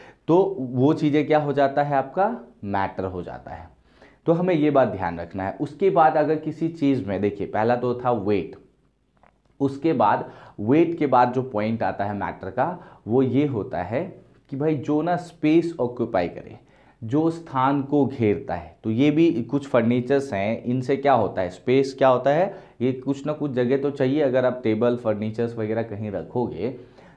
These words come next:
तो भाई कुछ ना कुछ स्पेस, कुछ ना कुछ जगह तो चाहिए उसको रखने के लिए। तो क्या करता है मैटर, स्पेस ऑक्यूपाइज, यानी कि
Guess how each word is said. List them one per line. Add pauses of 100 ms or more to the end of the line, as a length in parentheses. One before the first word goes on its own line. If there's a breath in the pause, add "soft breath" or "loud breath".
तो
भाई
कुछ
ना
कुछ
स्पेस,
कुछ
ना
कुछ
जगह
तो
चाहिए
उसको
रखने
के
लिए।
तो
क्या
करता
है
मैटर, (300 loud breath)
स्पेस
ऑक्यूपाइज,
यानी
कि